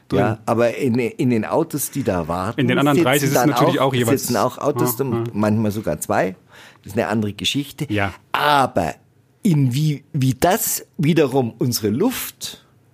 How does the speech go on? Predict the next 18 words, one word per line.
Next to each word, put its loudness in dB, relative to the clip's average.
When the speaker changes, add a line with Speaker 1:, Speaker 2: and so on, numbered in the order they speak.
Speaker 2:
verpestet. -4
Speaker 1:
Weil 0
Sie -2
da 0
warten 2
müssen, 4
Speaker 2:
Weil 4
Speaker 1:
bis 2
der 4
Speaker 2:
wir 2
Speaker 1:
Bus 4
Speaker 2:
warten, 2
Speaker 1:
vorbei 4
Speaker 2:
weil 6
Speaker 1:
ist. -2
Speaker 2:
wir 2
alle, 2
äh, -6